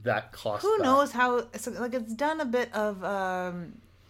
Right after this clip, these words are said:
Speaker 2: the festival circuit. It was
Speaker 1: Yeah.
Speaker 2: at tiff, I guess, two years ago, I think.
Speaker 1: Mm-hmm.
Speaker 2: Um, but I haven't heard anything about it since. And I don't know how successful it was in Italy after the poster being <laughs> banned and stuff like that. I don't know what kind of theatrical release it had there. I don't know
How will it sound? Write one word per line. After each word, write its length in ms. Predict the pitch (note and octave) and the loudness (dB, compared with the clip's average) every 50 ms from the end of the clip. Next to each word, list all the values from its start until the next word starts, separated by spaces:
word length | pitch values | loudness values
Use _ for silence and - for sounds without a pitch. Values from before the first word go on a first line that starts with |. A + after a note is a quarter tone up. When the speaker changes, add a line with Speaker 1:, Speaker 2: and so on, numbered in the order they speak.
| - - - | -20 -18 -12
Speaker 2:
the 80 | G3 G3+ | -10 -4
festival 440 | - G3 D#3 C#3+ - D#3 C3+ C3+ C3+ | -4 -4 -4 -4 -8 -10 -10 -10 -10
circuit. 500 | - - C3 A#2+ - - - D#2 D2+ - - | -8 -8 -10 -10 -10 -12 -16 -16 -14 -12 -8
It 80 | - | -4
was 180 | - B2+ A#2 G#2+ | -2 -2 0 2
Speaker 1:
Yeah. 80 | A3 A#3+ | 2 2
Speaker 2:
at 100 | A#3+ A3 | 2 0
tiff, 260 | - - - E3 F3 F3 - | -8 -4 -2 -2 -2 -2 -6
I 60 | E3 | -10
guess, 240 | E3 E3 C#3+ - - | -8 -8 -12 -12 -12
two 180 | - - - G3+ | -16 -12 -10 -10
years 300 | E3+ C#3 C#3 C#3+ D3 - | -8 -8 -10 -12 -12 -14
ago, 320 | D3+ - D#3+ D#3+ D#3+ D#3 - | -12 -8 -8 -8 -8 -8 -10
I 60 | D#3+ D3+ - | -14 -14 -12
think. 380 | - E3+ G3+ D4+ G4 - - - - - - | -12 -10 -10 -10 -12 -14 -20 -20 -20 -18 -12
Speaker 1:
Mm-hmm. 320 | - A#2+ A#2 A#2 A2+ A2+ - | -8 -6 -6 -6 -6 -4 -2
Speaker 2:
Um, 720 | F#3+ F#3+ F#3 F3+ F3+ F3 F3 F3 E3+ E3+ E3+ E3 E3+ F3+ - - _ _ _ _ - | 0 0 0 0 0 -2 -4 -6 -6 -8 -10 -12 -14 -18 -20 -20 _ _ _ _ -2
but 140 | B3 B3+ | 0 2
I 60 | B3+ B3 | 2 2
haven't 260 | B3+ D4 D4 D#4 C#4 | 0 0 0 0 -2
heard 320 | B3 C4 D4 D4 C#4+ C#4 - | -2 -2 -2 -2 -2 -2 -4
anything 380 | A3 A3 A3+ A3+ A#3 A#3 A#3 | -2 -2 -2 -2 0 0 0
about 240 | A#3 A#3 B3+ B3+ B3 | 0 0 -2 -4 -6
it 80 | B3 - | -8 -12
since. 280 | - - G4 C4 A#3 - - - - - | -12 -8 -8 -8 -8 -10 -16 -12 -4 -2
And 120 | A#3 B3+ | 0 2
I 40 | C#4 | 2
don't 140 | D#4 F4 F#4 | 2 0 0
know 180 | G4+ A4 A4 F4+ | 0 -2 -2 0
how 360 | D4+ C4+ A3 G3+ F3+ D#3+ - | 2 2 4 4 2 0 -2
successful 520 | - - A#3 G3+ - G3+ F3 F3+ - F3 D#3 | -4 -10 -10 -10 -8 -8 -8 -6 -4 -4 -4
it 80 | - | -2
was 160 | D#3+ D#3 D3 | -4 -6 -6
in 80 | D#3 D#3 | -8 -8
Italy 320 | D#3 D3+ C#3+ C#3 C#3+ C#3 | -8 -8 -6 -6 -6 -6
after 240 | C#3 C#3+ C#3+ - D3 | -6 -6 -6 -8 -8
the 80 | C#3 C#3 | -8 -8
poster 560 | C#3 - D#3 C#3+ - - - C3+ C3 C3 - | -10 -10 -10 -10 -10 -10 -12 -10 -10 -10 -12
being 320 | - D3+ D#3 D3+ C#3 C3 | -12 -12 -12 -10 -10 -10
<laughs> 80 | D3 - | -6 -2
banned 320 | E3+ D#3+ C#3 C#3+ B2 C3+ | 0 0 0 0 -4 -6
and 200 | C3+ C3 D3 C#3+ | -8 -8 -10 -10
stuff 200 | - - - D3+ - | -12 -8 -8 -8 -6
like 120 | C3 B2 A#2 | -6 -8 -4
that. 100 | C3+ D3+ | -4 -2
I 40 | G3 | -2
don't 100 | B3 C4+ | -2 -2
know 60 | D#4 | -4
what 80 | E4+ E4 | -6 -8
kind 160 | - G3+ D#3 | -10 -10 -10
of 60 | C#3+ | -8
theatrical 520 | - D3+ C3+ B2 A#2+ - - - - C#3 C3 | -8 -8 -8 -8 -8 -10 -14 -14 -12 -12 -10
release 360 | C3 C3 C3 - - - - | -10 -12 -12 -12 -14 -14 -16
it 60 | - | -18
had 200 | - C#3+ C#3 C#3 | -16 -16 -16 -12
there. 180 | - C3+ C3 C3 | -12 -10 -8 -6
I 60 | C#3+ | -6
don't 140 | D#3+ E3+ F3 | -6 -4 -4
know 180 | F#3+ G3 G3+ | -4 -4 -4